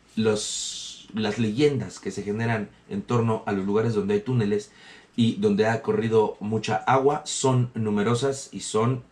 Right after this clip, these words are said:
muy cabronas. En Guanajuato, bueno, pues es la cuna de la leyenda de La Llorona también y, eh,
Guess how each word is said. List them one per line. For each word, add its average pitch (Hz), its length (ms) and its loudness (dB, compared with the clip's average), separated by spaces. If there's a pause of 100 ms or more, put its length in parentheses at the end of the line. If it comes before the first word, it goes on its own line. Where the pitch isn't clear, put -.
muy 113 380 2
cabronas. 80 420 -8 (380)
En 90 100 -4
Guanajuato, 101 480 2
bueno, 101 240 0
pues 95 160 -8
es 98 80 -4
la 104 140 -4
cuna 107 420 -6
de 98 220 0
la 90 520 -2 (360)
leyenda 107 400 0
de 110 80 2
La 110 100 2
Llorona 120 420 2
también 127 420 0 (580)
y, 127 480 4
eh, 95 580 0